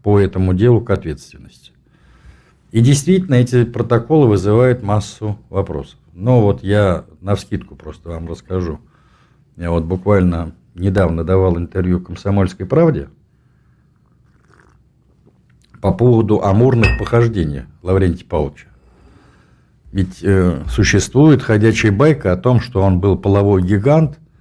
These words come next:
вот, насильник, которого свет Божий не видел,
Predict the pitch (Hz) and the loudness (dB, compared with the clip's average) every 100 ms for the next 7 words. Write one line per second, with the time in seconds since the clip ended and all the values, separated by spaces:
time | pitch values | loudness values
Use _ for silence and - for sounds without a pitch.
0 | _ _ _ _ _ 82 87 92 87 80 | _ _ _ _ _ -4 0 2 2 -2
1 | - _ _ _ - 98 98 - 143 127 | -6 _ _ _ -8 -2 -2 2 2 4
2 | 78 - _ _ - - - 90 87 85 | 0 -6 _ _ -12 -6 0 2 2 0
3 | 76 - _ _ _ _ 78 78 - 104 | -4 -12 _ _ _ _ -20 -20 -6 0
4 | 131 113 120 101 107 104 - _ 87 107 | 2 2 2 2 2 -2 -8 _ 0 2
5 | 104 101 95 87 | 4 2 0 -4